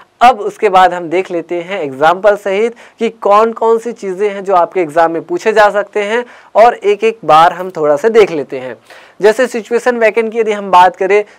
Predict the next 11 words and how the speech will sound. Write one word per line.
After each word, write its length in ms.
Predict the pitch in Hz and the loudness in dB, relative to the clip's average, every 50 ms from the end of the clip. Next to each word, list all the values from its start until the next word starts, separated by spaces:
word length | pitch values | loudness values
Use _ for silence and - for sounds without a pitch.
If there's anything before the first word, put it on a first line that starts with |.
| _ - | _ -6
तो 80 | 208 | -6
सिचुएशन 520 | 196 - 233 214 - 240 233 226 240 233 226 | -4 -4 -6 -4 -2 -2 -2 -2 -2 -2 -2
वेकेंट 420 | 226 220 190 - 208 165 139 147 | 0 -2 0 -2 -4 -6 -6 -6
यानी 280 | 175 196 214 233 233 226 - _ _ - 165 | -6 -4 -2 -4 -4 -6 -10 _ _ -14 -10
जिनको 480 | 160 214 220 214 196 - 247 254 208 | -8 -6 -6 -6 -6 -2 0 0 0
जॉब 460 | 190 147 - 190 190 196 196 202 202 | 0 -2 -2 2 4 4 4 4 2
करने 340 | 208 - 208 196 190 202 208 | 0 0 0 0 0 0 0
वाले 240 | 196 185 175 180 190 | 2 4 4 2 2
की 140 | 190 - 202 | -2 -4 -2
ज़रूरत 380 | 175 202 202 196 208 196 190 | 0 0 2 4 2 2 2
है। 80 | 160 127 | -2 -10